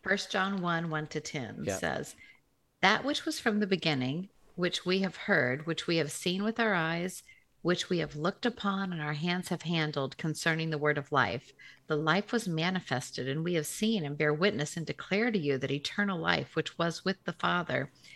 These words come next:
Speaker 1: and was manifested to us, that which we have seen and heard we declare to you, that you may also have fellowship with us. And truly our fellowship is with the Father and his Son, Jesus Christ.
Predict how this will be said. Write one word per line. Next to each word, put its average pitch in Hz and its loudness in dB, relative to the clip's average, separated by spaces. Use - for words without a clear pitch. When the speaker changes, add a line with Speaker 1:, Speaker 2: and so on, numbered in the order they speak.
Speaker 1:
and 165 2
was 160 0
manifested 156 -2
to - -2
us, - -4
that 185 2
which 202 0
we 190 0
have 170 -4
seen 185 -2
and 147 -4
heard 180 -2
we 160 0
declare 208 -2
to - -4
you, 127 -2
that 180 4
you 185 2
may 175 2
also 170 0
have 151 -2
fellowship 147 0
with 143 -4
us. 143 0
And 151 -2
truly 208 2
our 139 2
fellowship 165 -6
is - -8
with 147 -2
the 139 -6
Father 139 0
and 147 -6
his 156 -2
Son, 147 -2
Jesus 135 -6
Christ. 123 -4